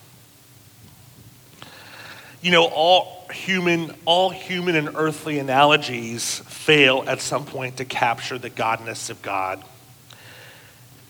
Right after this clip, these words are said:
But still, while all analogies fall short, they can be helpful, and you could do worse than the analogy of the ocean with God.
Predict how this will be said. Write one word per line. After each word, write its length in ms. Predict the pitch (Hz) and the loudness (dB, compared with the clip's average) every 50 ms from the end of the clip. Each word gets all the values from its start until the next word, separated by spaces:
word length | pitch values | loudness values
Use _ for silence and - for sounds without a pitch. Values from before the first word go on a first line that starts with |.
| - | 2
But 180 | - 196 196 196 | 2 4 4 4
still, 640 | - - - - 247 226 208 190 185 180 180 175 - | 0 0 2 6 6 8 8 8 6 4 2 0 -2
while 380 | - 147 151 143 147 143 - - | -2 2 2 4 2 2 0 0
all 300 | 170 175 185 196 202 196 | 2 2 4 4 4 2
analogies 680 | 180 165 156 160 160 151 151 151 - 143 135 131 - | 2 2 2 2 4 2 0 -2 -6 -8 -8 -10 -10
fall 300 | - - 139 131 123 127 | -6 -4 -2 -2 -2 -4
short, 520 | - - - - 208 196 156 131 127 127 - - - - - - - - - - - | -6 -6 -6 -2 0 2 2 2 0 -2 -6 -14 -20 -20 -20 -20 -20 -20 -20 -16 -6
they 160 | 156 175 175 | -4 -2 -2
can 420 | 170 - - - 202 202 202 202 190 | -2 -4 -6 -4 -4 -4 -4 -4 -6
be 140 | 190 196 180 | -8 -8 -8
helpful, 640 | 156 - 185 185 180 175 - - - 123 120 - 127 - - | -6 -6 -4 -6 -6 -6 -10 -12 -12 -12 -12 -12 -16 -16 -12
and 160 | 135 143 143 | -12 -10 -8
you 80 | 151 160 | -8 -10
could 200 | 151 - 180 160 | -10 -12 -12 -12
do 220 | 139 165 175 170 | -12 -10 -10 -8
worse 680 | 160 151 151 156 139 127 123 - - - - - - - - - - - | -6 -2 0 2 2 2 0 -2 -6 -10 -10 -12 -14 -18 -20 -20 -16 -14
than 140 | 131 127 | -12 -10
the 100 | 131 127 | -6 -6
analogy 560 | 123 123 127 123 127 127 127 131 127 123 120 120 | -4 0 2 4 4 4 2 0 -2 -6 -10 -12
of 80 | 110 | -12
the 100 | 110 107 - - | -14 -14 -12 -8
ocean 400 | 120 127 123 - - 123 120 107 107 107 - - - - - - - - - - - - - - | -8 -6 -6 -8 -8 -10 -12 -14 -16 -18 -20 -20 -20 -20 -20 -20 -20 -20 -20 -20 -20 -20 -20 -16
with 220 | - 127 117 - - | -14 -14 -14 -10 -6
God. 400 | 123 120 117 113 110 110 117 | -2 0 0 0 0 -2 -4